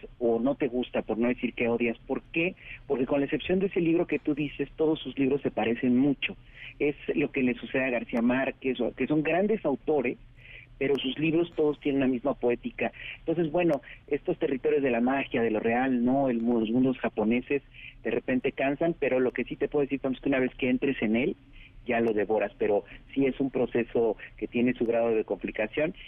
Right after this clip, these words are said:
Y bueno, todo lo, también Benito Pérez Galdós, Doña Perfecta, es un libro que me encanta. Ya van dos veces Pérez Galdós que lo recomiendan, que me encanta ese autor español de, de finales del siglo diecinueve. Y pues bueno, el otro libro, El que te vengan cosas buenas, pues a todos se nos antoja.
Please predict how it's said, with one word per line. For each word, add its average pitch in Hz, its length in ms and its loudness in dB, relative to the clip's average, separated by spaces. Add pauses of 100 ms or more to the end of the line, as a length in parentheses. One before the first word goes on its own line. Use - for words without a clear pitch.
(160)
Y 123 80 -2
bueno, 143 240 0
todo 151 220 2
lo, 147 100 2
también 135 300 -2
Benito 127 340 0
Pérez 120 220 0
Galdós, 110 320 0
Doña 98 200 0
Perfecta, - 500 -4
es - 120 -6
un 113 80 2
libro - 160 0
que - 100 -6
me 98 100 0
encanta. 120 260 0
Ya 139 100 2
van 151 140 2
dos 135 160 0
veces - 240 -4
Pérez 120 280 -2
Galdós 107 260 -2
que 120 100 -4
lo 107 80 2
recomiendan, 107 580 2 (400)
que 107 100 -2
me 104 120 4
encanta 113 380 -2
ese 117 160 0
autor 107 280 0
español 98 640 0
de, 92 340 0
de 92 160 0 (160)
finales 104 300 -2
del 107 100 -2
siglo 107 200 0
diecinueve. 113 500 0 (280)
Y - 60 -14
pues 113 160 -2
bueno, 127 220 2
el 127 40 2
otro 123 160 -2
libro, 127 220 2
El 120 80 -2
que 110 100 -4
te - 80 -4
vengan 110 260 0
cosas 110 280 -6
buenas, 110 320 0
pues 117 100 -16
a 90 60 -4
todos 107 240 -2
se 104 80 -2
nos 98 160 -4
antoja. 95 460 -4